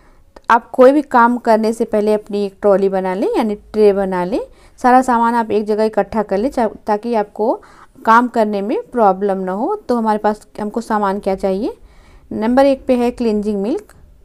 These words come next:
या क्लींजर, दूसरा है स्क्रब, ब्लैक हेड्स स्टिक, फेस पैक, टोनर, मॉइस्चराइजर, टॉवेल, फेशियल बैंड है, ये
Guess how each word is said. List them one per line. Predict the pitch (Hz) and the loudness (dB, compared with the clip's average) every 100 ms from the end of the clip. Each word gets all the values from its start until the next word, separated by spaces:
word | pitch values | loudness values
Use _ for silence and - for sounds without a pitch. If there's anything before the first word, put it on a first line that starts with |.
| _ | _
या | 208 202 | -2 -2
क्लींजर, | 196 196 185 185 311 539 _ _ _ _ _ 220 | -2 -6 -6 -4 -4 -4 _ _ _ _ _ -8
दूसरा | 240 254 254 | -6 2 4
है | 247 240 208 | 4 2 0
स्क्रब, | - 202 254 427 _ _ _ _ _ _ _ 214 | -2 -4 -2 -4 _ _ _ _ _ _ _ _
ब्लैक | 226 247 269 - | 2 4 4 0
हेड्स | 240 247 - - | -2 -2 -4 -12
स्टिक, | 208 - - 311 - _ _ _ _ - - _ - | -12 -10 -6 -6 -6 _ _ _ _ -20 -20 _ 2
फेस | 269 262 | 2 2
पैक, | - 196 262 - - - - _ _ - - - | -2 0 0 -4 -18 -20 -20 _ _ -20 -20 -2
टोनर, | 233 208 190 196 359 - _ _ _ _ _ _ - - | 0 0 0 -2 -4 -12 _ _ _ _ _ _ -20 -6
मॉइस्चराइजर, | 226 247 254 254 226 196 175 214 381 - - - _ _ _ - | 0 0 0 -4 0 -2 -2 -4 -4 -12 -20 -20 _ _ _ 2
टॉवेल, | 214 202 185 285 453 - _ _ _ _ _ _ | 4 6 4 0 -6 -16 _ _ _ _ _ _
फेशियल | - 262 262 254 233 | 4 4 4 0 0
बैंड | 190 185 220 | 0 -2 -2
है, | 427 381 | -2 -2
ये | 226 208 208 | -2 -4 -6